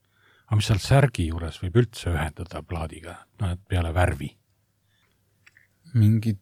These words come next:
Speaker 2: ähm, noh, särgid on ka nummerdatud.
Speaker 1: Guns N' Roses, äh, seal võiks olla ju mingi roosa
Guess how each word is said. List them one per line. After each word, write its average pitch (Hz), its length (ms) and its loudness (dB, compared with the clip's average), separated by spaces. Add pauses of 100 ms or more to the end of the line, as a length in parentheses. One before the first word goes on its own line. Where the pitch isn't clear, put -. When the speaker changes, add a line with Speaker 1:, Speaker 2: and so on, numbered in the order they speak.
(140)
Speaker 2:
ähm, 107 320 6 (440)
noh, 117 180 -2
särgid 104 600 0
on 110 180 2
ka 113 180 4
nummerdatud. 110 1000 4 (840)
Speaker 1:
Guns 101 240 -4
N' 98 140 4
Roses, 107 560 4
äh, 92 640 4
seal - 800 -2
võiks 95 400 -2
olla 90 560 2
ju 90 300 0
mingi 90 340 2
roosa 101 460 4